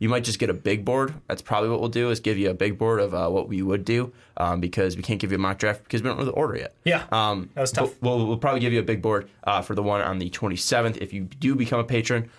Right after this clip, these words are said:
Speaker 1: uh, for the bronze tier, the silver tier, you get to pick a topic, and then the gold topic, you get to come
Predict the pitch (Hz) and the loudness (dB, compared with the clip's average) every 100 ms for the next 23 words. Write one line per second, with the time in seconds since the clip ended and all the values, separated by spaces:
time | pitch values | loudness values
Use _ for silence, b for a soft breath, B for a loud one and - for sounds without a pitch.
0 | B 98 95 90 - 107 98 95 95 104 | B 0 0 -2 0 0 2 -2 0 0
1 | 104 95 - 107 107 B - 104 - - | 0 -2 0 -2 -2 B -2 0 0 0
2 | 147 135 127 131 120 117 B - 104 95 | 2 2 2 2 2 -2 B -2 0 0
3 | 104 - 101 - 123 139 151 131 139 139 | -2 0 -2 0 0 2 2 0 -2 -2
4 | 131 131 127 156 180 120 120 - 117 127 | -4 -2 0 0 2 -2 -2 -8 -10 -8
5 | - 127 | -4 -4